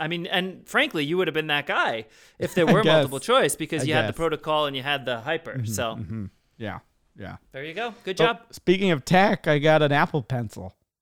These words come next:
Speaker 1: Now, I've not heard of an Apple Pencil. I believe
Speaker 2: Mm-hmm.
Speaker 1: Apple stores have reopened now. Is that correct?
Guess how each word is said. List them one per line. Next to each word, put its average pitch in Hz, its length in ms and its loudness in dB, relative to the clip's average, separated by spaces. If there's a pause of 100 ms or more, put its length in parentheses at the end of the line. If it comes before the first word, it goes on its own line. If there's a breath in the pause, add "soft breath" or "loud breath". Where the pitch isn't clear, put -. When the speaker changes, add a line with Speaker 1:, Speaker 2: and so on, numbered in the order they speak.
(160)
Speaker 1:
Now, 151 440 2
I've 151 240 -2
not 185 280 2
heard 190 220 0
of 170 80 -4
an 180 80 -4
Apple 175 280 -2
Pencil. 151 840 -4 (300)
I 143 100 0
believe 196 260 2
Speaker 2:
Mm-hmm. 208 100 6
Speaker 1:
Apple 208 180 -2
stores 190 320 0
have 151 120 -6
reopened 165 440 -4
now. 113 180 -6
Is 107 100 -10
that 127 140 -6
correct? 160 380 -6